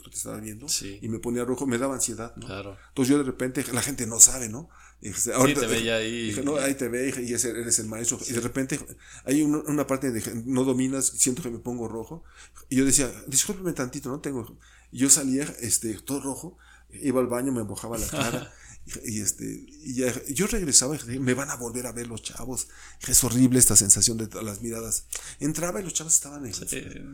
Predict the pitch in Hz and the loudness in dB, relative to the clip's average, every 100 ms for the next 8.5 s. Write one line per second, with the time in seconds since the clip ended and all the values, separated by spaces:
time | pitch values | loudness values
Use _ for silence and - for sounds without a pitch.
0 | - - - 113 113 113 120 113 117 135 | -14 -4 -4 -4 -6 0 0 0 -2 -2
1 | 110 104 120 110 120 131 117 135 143 151 | -4 -6 -8 -8 -8 -8 -6 -6 -4 -4
2 | 165 175 175 - - 143 170 170 175 170 | 0 0 -2 -10 -8 -4 0 -2 -4 -6
3 | 151 151 139 127 131 156 - - - - | -6 -6 -8 -8 -8 -12 -16 -18 -20 -20
4 | _ _ - 110 127 135 147 175 120 113 | _ _ -12 -8 -6 2 4 6 4 0
5 | - 143 208 - - 98 98 120 131 139 | -2 0 -2 -2 0 -2 -2 -2 -2 0
6 | 139 101 - - - _ - 107 98 - | 0 -2 -6 -18 -20 _ -6 -4 -4 -6
7 | - 127 143 131 127 120 101 - 104 98 | 4 8 8 6 0 -4 -4 -8 -8 -8
8 | 101 101 104 - | -8 -10 -14 -18